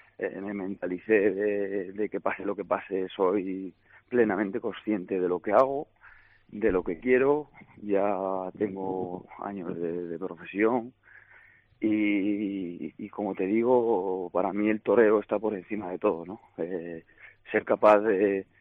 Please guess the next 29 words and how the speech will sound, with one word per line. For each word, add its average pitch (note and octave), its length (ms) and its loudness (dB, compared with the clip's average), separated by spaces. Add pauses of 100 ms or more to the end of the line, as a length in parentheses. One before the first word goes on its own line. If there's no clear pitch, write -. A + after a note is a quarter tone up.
(280)
de A#2 140 4
dar A2+ 140 6
una G#2+ 200 -2
tarde G2 260 2
así, G#2+ 360 0
pues A2 220 0 (580)
tienes G2+ 280 -4
que G2 120 -6
ser G#2 160 0
capaz F#2+ 280 -2
también G2+ 380 -4
de G2+ 60 0
aislarte F#2+ 420 -2
de F#2 120 -2
todo G2 220 2
eso G2+ 200 -2
porque, F#2 380 0 (680)
porque F#2+ 960 -2
no, F#2 1120 -6 (1400)
no C#3+ 160 6
te C3 120 12
deja C3+ 280 10
crecer, C3 580 10
no B2 160 2
te A#2+ 140 4
deja, G2+ 920 2
pues, G2+ 200 -12
pues, G2 240 -12
pues G2+ 220 -12